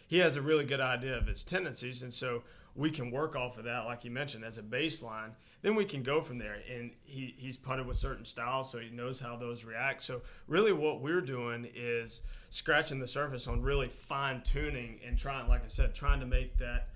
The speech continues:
just a little bit better in a few key areas. And, you know, through the options we can have, whether it's weighting options, whether it's grip size, whether it's,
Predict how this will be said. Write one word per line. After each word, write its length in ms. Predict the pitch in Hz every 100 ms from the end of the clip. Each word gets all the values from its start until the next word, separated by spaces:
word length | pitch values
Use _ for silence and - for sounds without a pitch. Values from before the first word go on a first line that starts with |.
| - -
just 220 | 131 131
a 40 |
little 220 | 123 131
bit 240 | 127 123 117
better 300 | 123 135 127
in 100 | 117
a 60 |
few 240 | 110 135 120
key 260 | - 123
areas. 560 | 113 135 131 113 107 104 - - - -
And, 380 | 127 127 120 120 -
you 120 | 139
know, 100 | 127
through 240 | 120 - 135
the 140 | 117
options 480 | 117 139 - 123 110
we 100 | 127
can 140 | 120
have, 420 | 110 123 117 110
whether 240 | 110 117 113
it's 180 | 110 131
weighting 400 | 123 127 123 117
options, 540 | 113 110 - 107 104
whether 160 | 117 113
it's 160 | 104
grip 300 | - 135 123
size, 460 | - 117 113 107 104
whether 220 | 113 110
it's, 220 | 107 -